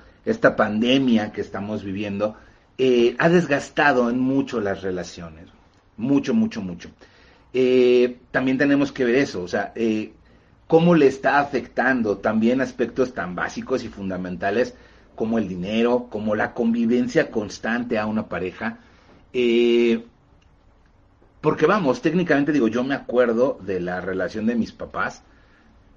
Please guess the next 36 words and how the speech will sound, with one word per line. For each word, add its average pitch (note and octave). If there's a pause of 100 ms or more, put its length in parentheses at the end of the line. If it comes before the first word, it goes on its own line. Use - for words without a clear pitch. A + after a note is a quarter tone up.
(480)
pues C3
era F3
una G#3+
relación C#3
muy C3
lejana D3+ (760)
hasta G#2
cierto A2+
punto. A#2+
¿Por -
qué? A3+ (400)
Porque C3+
mi C3
papá C3+
salía E3+
y F3+
trabajaba, D3+ (760)
se B2
salía A#2+
a A2
las G#2
siete A#2
de A2+
la A2+
mañana, C3+ (400)
regresaba A2
a G2+
las F#2+
diez G2+
de A2
la A2+
mañana, C3
de G#2
la G2+
noche, A#2+ (720)
eh, A#2